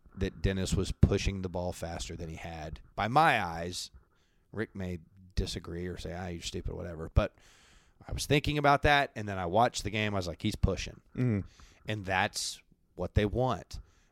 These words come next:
Speaker 1: because that is a tremendous weapon. Now, you still have to make the right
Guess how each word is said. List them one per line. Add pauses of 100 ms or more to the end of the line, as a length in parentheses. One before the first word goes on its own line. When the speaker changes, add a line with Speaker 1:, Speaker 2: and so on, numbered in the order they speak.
Speaker 1:
because
that
is
a
tremendous
weapon.
Now,
you
still
have
to
make
the
right